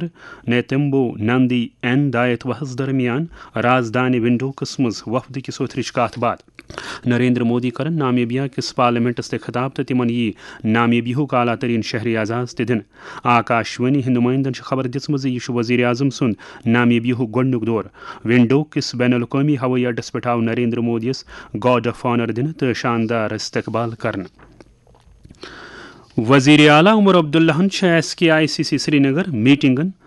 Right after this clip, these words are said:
انسینٹیوز، کانفرنسن تو نمائشن ہند اکہ اہم مرکز رنگ پیش کرنس پہ زور دِتمُت۔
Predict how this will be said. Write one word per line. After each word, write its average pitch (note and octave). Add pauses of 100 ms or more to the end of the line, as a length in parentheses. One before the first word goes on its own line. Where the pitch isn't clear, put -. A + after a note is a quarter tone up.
(180)
انسینٹیوز، C#3+ (140)
کانفرنسن D#3
تو D#3+
نمائشن D3
ہند D3 (1000)
اکہ C3+
اہم B2+
مرکز B2
رنگ F3+
پیش D#3
کرنس C3
پہ C3
زور A#2
دِتمُت۔ A#2+